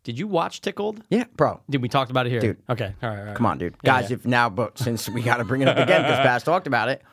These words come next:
Speaker 2: it's a documentary about competitive tickling. And it goes off in a weird direction. It goes off in, like, this dude uncovered this whole fucking thing.
Speaker 1: Yeah.
Speaker 2: It goes off in a crazy direction, but it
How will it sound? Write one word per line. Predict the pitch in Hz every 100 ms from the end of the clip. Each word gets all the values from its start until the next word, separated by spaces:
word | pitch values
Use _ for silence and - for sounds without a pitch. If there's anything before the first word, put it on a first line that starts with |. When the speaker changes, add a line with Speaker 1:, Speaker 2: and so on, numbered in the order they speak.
| _ _
Speaker 2:
it's | - 110
a | 110
documentary | 123 120 135 151 143 131 139 - - _
about | - 117 117 -
competitive | 104 135 143 139
tickling. | - 156 120 78 - _ _ _ _ _ _
And | 98 110
it | 110
goes | 123 160 156
off | 175 160
in | 135
a |
weird | 110 110 131 135 135
direction. | 113 107 104 - 87 76
It | - 104
goes | 139 127
off | 131 123
in, | 113 110
like, | 104 - -
this | 85 -
dude | 117 101
uncovered | 98 - 110 107 98
this | 98
whole | - 104
fucking | 95 104 101 92
thing. | 107 104 110
Speaker 1:
Yeah. | 110 110 95
Speaker 2:
It |
goes | 131 143
off | 160 143
in | 131
a |
crazy | - 127 101
direction, | 117 113 117
but | 104
it | 107